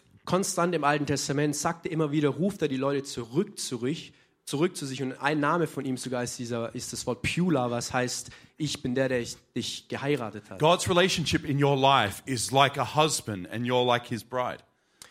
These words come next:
Speaker 1: Und de-, deine Beziehung mit Gott in deinem Leben ist eigentlich wie eine Ehe, dass er dein Bräutigam
Speaker 2: But
Speaker 1: ist.
Speaker 2: many people live with Jesus in more of a relationship like he's a prostitute.
Speaker 1: Aber viele Christen leben eigentlich mehr in einer Beziehung mit Gott, wie wenn er eine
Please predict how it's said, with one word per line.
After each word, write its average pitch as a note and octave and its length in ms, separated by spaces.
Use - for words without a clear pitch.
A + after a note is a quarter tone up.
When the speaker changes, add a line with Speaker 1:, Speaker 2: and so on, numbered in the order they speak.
Speaker 1:
Und C3 180
de-, C#3+ 240
deine F3 280
Beziehung G3 420
mit D3 140
Gott F3+ 160
in D3+ 60
deinem C#3 120
Leben D#3 240
ist C#3 220
eigentlich D3+ 320
wie F3+ 60
eine D#3 200
Ehe, D3 320
dass A#2 220
er D3+ 280
dein C#3 360
Bräutigam C#3+ 460
Speaker 2:
But D3+ 100
Speaker 1:
ist. - 60
Speaker 2:
many G#3+ 200
people F#3 320
live C#3+ 480
with B2 240
Jesus C3+ 640
in B2+ 240
more F3+ 300
of F#3 80
a F3 40
relationship C#3 800
like A#2+ 320
he's C3 340
a - 80
prostitute. - 680
Speaker 1:
Aber B2 180
viele G#3 380
Christen G3 420
leben C#3+ 300
eigentlich C#3+ 240
mehr D3+ 140
in D#3 100
einer C3+ 40
Beziehung D3+ 460
mit B2+ 160
Gott, C#3 200
wie A#2+ 100
wenn B2 120
er A#2+ 80
eine A#2 200